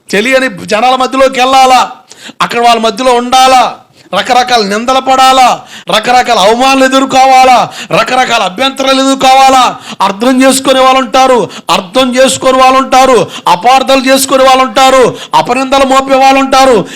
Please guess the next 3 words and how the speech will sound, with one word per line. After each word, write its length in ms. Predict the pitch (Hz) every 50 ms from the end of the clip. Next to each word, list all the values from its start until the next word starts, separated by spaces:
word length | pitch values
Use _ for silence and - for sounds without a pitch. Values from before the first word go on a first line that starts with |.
| - -
వీళ్ళందరి 840 | - 226 233 240 254 285 294 302 294 294 294 285 285 285 285 285 285
మధ్యలో 560 | 285 285 285 277 285 277 285 285 285 285 - - - - -
దైవజనుడు 1080 | 165 151 214 240 277 294 285 285 285 277 285 277 285 269 277 269 269 269 277 285 269